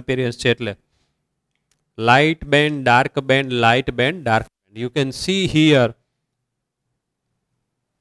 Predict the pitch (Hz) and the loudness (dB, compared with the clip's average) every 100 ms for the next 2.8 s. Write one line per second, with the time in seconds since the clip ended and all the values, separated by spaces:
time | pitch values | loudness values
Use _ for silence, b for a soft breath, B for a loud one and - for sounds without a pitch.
0 | _ _ _ _ _ _ _ _ _ _ | _ _ _ _ _ _ _ _ _ _
1 | _ _ _ _ _ _ _ _ _ _ | _ _ _ _ _ _ _ _ _ _
2 | _ _ _ _ - 123 131 156 | _ _ _ _ -4 2 4 2